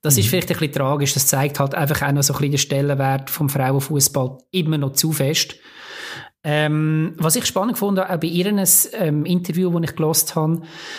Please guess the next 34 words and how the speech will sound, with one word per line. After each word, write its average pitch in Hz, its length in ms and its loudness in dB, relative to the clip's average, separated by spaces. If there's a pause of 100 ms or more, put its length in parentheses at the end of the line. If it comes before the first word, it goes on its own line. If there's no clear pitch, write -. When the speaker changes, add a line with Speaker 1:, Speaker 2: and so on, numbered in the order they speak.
(160)
Speaker 1:
wo 160 140 0
sie 180 580 2
gefragt 160 360 0
wird, 156 160 0
wie 160 100 2
sie 151 140 2
so 151 160 2
ein 147 60 0
bisschen 151 160 -2
den 143 80 0
Vergleich 165 420 0 (160)
sieht 180 420 0
zum 139 160 0
Männerfußball. 170 960 0 (540)
Und 156 180 0
sie 226 140 2
sagt 185 340 -2
dann, 180 300 0 (580)
dort 156 120 0
ist - 320 0
halt 175 140 0
sehr 180 200 2
viel 160 140 0
Geld 156 340 0
im 220 120 0
Spiel 165 500 0 (200)
und, 170 720 0
ähm, 156 340 0
in - 100 -6
ihren 160 220 2
Augen 139 240 0
viel 151 280 0
zu 175 200 0
viel. 180 340 0